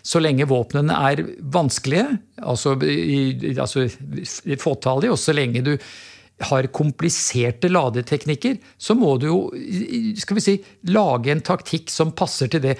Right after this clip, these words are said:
Det må vi jo for så vidt i dag også, som er, altså, det må jo, er jo avhengig av våpnene,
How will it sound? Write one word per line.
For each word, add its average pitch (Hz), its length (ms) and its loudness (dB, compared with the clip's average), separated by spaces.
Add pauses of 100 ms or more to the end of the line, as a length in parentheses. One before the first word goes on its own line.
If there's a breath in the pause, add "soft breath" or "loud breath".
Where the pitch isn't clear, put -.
(140 loud breath)
Det 123 160 -2
må 165 200 2
vi 104 120 -8
jo 104 80 -8
for 139 80 -2
så 110 160 -6
vidt 113 180 -6
i 131 60 -2
dag 113 240 0
også, 151 360 0
som 143 280 -2
er, 131 480 0
altså, 123 300 -4 (240 loud breath)
det 156 260 -6
må 123 140 0
jo, - 80 0
er 123 160 2
jo - 100 0
avhengig 113 480 0
av 127 140 0
våpnene, 123 560 0